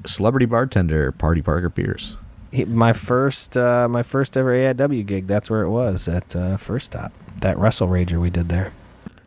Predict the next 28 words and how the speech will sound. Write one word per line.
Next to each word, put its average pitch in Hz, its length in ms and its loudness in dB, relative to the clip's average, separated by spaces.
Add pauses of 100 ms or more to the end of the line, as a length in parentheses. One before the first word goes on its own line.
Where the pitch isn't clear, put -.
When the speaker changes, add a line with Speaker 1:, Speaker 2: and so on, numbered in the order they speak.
(460)
Speaker 1:
Yeah, - 200 0
you 131 180 0
know, 131 240 2
like, 110 360 0
uh, 95 640 2
we're 107 160 2
just 110 200 -2
trying 98 220 2
something 82 240 0
different. 90 400 0
They, 92 520 2 (180)
they 95 220 4 (440)
reached 92 340 2
out 90 180 4
to - 120 -8
us. 87 220 4
They 82 120 2
were, 82 160 4
like, 73 320 0
really 85 760 4 (160)
interested 78 640 0
in 78 280 -2
bringing 78 260 2
an 69 100 0
after 76 240 -2
party 80 520 0
there. 80 540 2 (840)
Um, 64 480 0